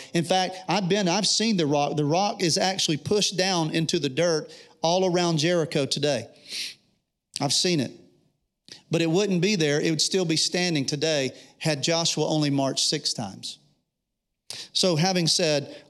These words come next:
all of that, the truth of all of this is that if you can believe, all things are possible to him who believes. In Matthew nineteen twenty-six, with God, all things are possible. I don't know what it is that you're trusting God for today,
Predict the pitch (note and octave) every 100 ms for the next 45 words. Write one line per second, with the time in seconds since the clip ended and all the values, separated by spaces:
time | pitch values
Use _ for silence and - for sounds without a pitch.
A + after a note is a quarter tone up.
0 | - E3 D#3 C#3+ D#3 D3 C#3 - - D3
1 | C#3+ F#3+ G3+ G3 D3 - E3+ F#3 D#3+ C#3
2 | C#3 C3+ - D#3+ C3 D3 C#3+ - F#3 F#3
3 | F#3 D#3+ C3+ C#3+ E3+ D3 D3 C#3+ D#3 C#3
4 | C3 - E3+ E3+ - C#3+ C#3+ C3 D#3 C#3+
5 | C3+ C3+ D3+ D3+ C3+ - - - D3+ D3
6 | E3 E3+ D3+ D3 D3+ D#3 C#3+ D#3 C#3 C3
7 | - D#3 - C#3 C#3 D#3+ C#3+ C3 - -
8 | _ D3 C#3+ C#3 C#3+ B2+ - - B2+ D3
9 | C3+ - A#2 G2 - - - - D3+ D#3
10 | D#3+ F#3+ D#3 B2 A#2+ A2+ C3+ C#3 B2 -
11 | B2 - B2 A#2 A2+ A2 - A2+ - A2+
12 | G#2+